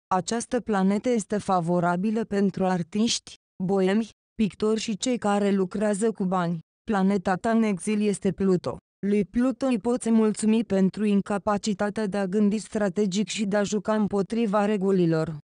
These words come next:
Ești deschisă în comunicare, adevărat extrovertită care nu-și poate imagina viața fără comunicare. Ești politicoasă, deschisă lumii și oamenilor,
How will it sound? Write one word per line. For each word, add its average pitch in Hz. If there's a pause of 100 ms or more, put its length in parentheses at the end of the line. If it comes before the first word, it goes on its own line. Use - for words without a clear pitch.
(180)
Ești 214
deschisă 202
în 196
comunicare, 185 (300)
adevărat 196
extrovertită 185
care 196
nu-și 196
poate 220
imagina 190
viața 202
fără 214
comunicare. 165 (300)
Ești 208
politicoasă, 208 (300)
deschisă 208
lumii 202
și 208
oamenilor, 196